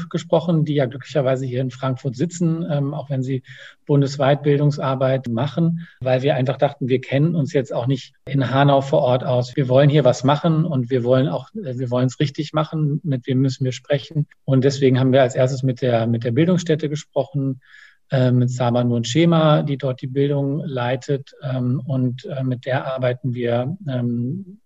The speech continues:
bis zum letzten Tag des Festivals und wahrscheinlich auch darüber hinaus ganz, ganz toll zusammen.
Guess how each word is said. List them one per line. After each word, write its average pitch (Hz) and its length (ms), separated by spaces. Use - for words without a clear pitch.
bis 151 200
zum 139 140
letzten 135 300
Tag 120 200
des 135 140
Festivals 127 760
und 127 200
wahrscheinlich 135 320
auch 131 60
darüber 123 340
hinaus 117 420
ganz, 139 240
ganz 135 240
toll 147 280
zusammen. 143 600